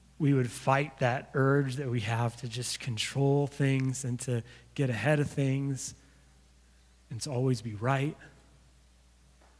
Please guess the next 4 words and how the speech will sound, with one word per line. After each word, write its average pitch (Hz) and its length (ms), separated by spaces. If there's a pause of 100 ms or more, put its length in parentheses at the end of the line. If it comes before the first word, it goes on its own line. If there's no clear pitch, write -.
(1500)
Father, 131 360
may 135 180
we 139 200
live 127 340